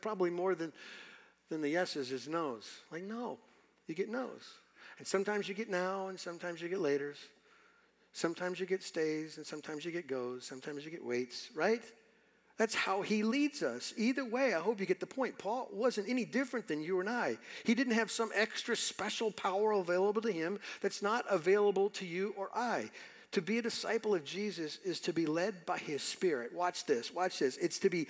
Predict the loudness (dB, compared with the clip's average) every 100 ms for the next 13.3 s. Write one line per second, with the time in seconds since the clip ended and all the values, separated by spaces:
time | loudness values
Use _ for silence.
0 | -6 -8 2 4 4 4 2 2 2 2
1 | 2 2 0 -4 -4 -4 -6 -8 -6 2
2 | 4 4 0 0 0 -2 2 4 4 2
3 | 2 4 4 4 -2 -8 -12 -6 0 0
4 | 2 2 2 2 0 0 2 2 0 -2
5 | -2 -6 -6 -6 -4 -6 -6 -8 -14 -2
6 | 0 0 2 2 2 -2 -2 -4 -4 -4
7 | -6 -6 -6 -8 -20 _ _ _ _ _
8 | _ _ _ _ _ _ _ _ _ _
9 | _ -8 -6 -4 -2 0 -2 -8 -20 _
10 | _ _ _ -18 -10 0 2 4 4 4
11 | 2 2 0 0 -2 0 -2 -2 -4 -2
12 | 0 -2 -6 -8 -8 -8 -6 -4 -4 -4
13 | -8 -12